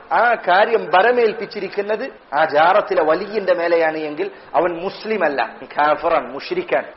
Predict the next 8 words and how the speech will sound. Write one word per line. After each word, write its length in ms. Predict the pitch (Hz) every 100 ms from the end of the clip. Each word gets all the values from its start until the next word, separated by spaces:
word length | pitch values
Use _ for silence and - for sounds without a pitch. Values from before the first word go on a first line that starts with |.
| -
അവനൊരു 300 | 180 254 247
രോഗം 460 | 208 214 262 277 269
ബാധിച്ചിട്ടുണ്ട്, 640 | 240 233 226 214 185 139 123 - - 175
ആ 160 | 233
രോഗം 520 | 220 214 269 269 240
മാറുന്നതിന് 600 | 233 233 254 247 240 233
അവൻ 300 | 233 214 233
ഭരമേൽപ്പിക്കുന്നത്, 1000 | 190 196 254 247 233 226 214 214 220 254